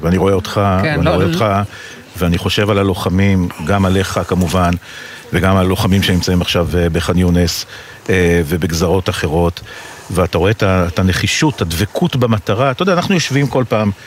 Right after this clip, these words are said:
Speaker 1: אתה מגיע לבסיס, שואלים אותי, "תגיד, אבל אומרים שככה." חבר'ה, אתם לא מבינים. יושבים מול אנשים, מול לוחמים, חדורי מטרה, ברור להם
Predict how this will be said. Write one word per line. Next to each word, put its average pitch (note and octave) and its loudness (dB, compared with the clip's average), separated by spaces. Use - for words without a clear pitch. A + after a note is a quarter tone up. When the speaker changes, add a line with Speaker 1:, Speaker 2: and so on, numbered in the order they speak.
Speaker 1:
אתה G2+ -2
מגיע G2+ 2
לבסיס, D3 -2
שואלים F#3+ 2
אותי, E3+ 0
"תגיד, E3 0
אבל G#2+ 2
אומרים B2 0
שככה." F3 -2
חבר'ה, F3+ 2
אתם A2 -2
לא E3+ 2
מבינים. C#3+ 0
יושבים D#3 2
מול D#3 2
אנשים, B2+ 0
מול A#2 2
לוחמים, A2+ 2
חדורי A2 0
מטרה, A2 0
ברור E3+ 0
להם F#2 0